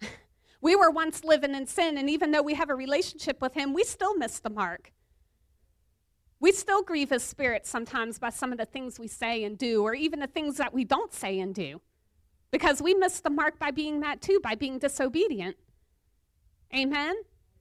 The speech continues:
So it is imperative, saints of God, and as use-, useful and fruitful Christians, we are to have an abundance of these seven qualities of our faith. This, this should just be in us. We should be operating in it. But again, it is a choice.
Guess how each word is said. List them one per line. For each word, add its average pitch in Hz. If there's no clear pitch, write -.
So 302
it 359
is 403
imperative, 311
saints 269
of 233
God, 220
and 349
as 320
use-, 494
useful 370
and 285
fruitful 339
Christians, 208
we 349
are 370
to 403
have 359
an 247
abundance 247
of 254
these 254
seven 233
qualities 202
of 208
our 185
faith. 160
This, 226
this -
should 392
just -
be 269
in 294
us. 190
We 294
should 320
be -
operating 214
in 185
it. 208
But 247
again, 330
it 339
is 359
a 214
choice. -